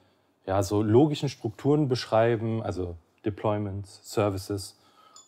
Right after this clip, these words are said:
und in, auch Ingresses, die wir auch gleich sehen werden, ähm, kann man seine Applikation beschreiben, den Zugang zu seiner Applikation beschreiben und noch viele andere Sachen. Also das so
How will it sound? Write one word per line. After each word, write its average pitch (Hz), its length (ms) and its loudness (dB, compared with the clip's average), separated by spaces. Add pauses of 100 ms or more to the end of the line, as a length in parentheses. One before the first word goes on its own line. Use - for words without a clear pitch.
und 98 520 0
in, 92 140 -4 (200)
auch - 160 -14
Ingresses, 110 800 -4
die 98 100 -4
wir 95 120 0
auch 92 80 -8
gleich 92 200 -4
sehen 101 220 -4
werden, 101 320 -2 (580)
ähm, 92 560 0 (440)
kann - 100 -4
man 113 80 4
seine 104 160 6
Applikation 92 480 2
beschreiben, 143 480 2
den 104 140 -2
Zugang 143 400 -2
zu - 100 -8
seiner 120 180 0
Applikation 107 560 -4
beschreiben 101 580 -4 (420)
und 104 140 0
noch 98 100 0
viele 110 260 4
andere 85 300 -2
Sachen. 73 320 -14 (720)
Also 95 120 -4
das 92 200 -4
so 87 220 -8